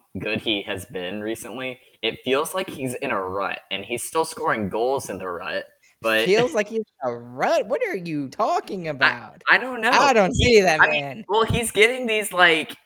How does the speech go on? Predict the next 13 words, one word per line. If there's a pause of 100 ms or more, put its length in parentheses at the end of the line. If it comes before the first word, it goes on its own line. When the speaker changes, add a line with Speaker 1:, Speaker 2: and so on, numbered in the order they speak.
Speaker 1:
breakaway
chances.
I
mean,
he
had
two
last
game.
He
has
two
in,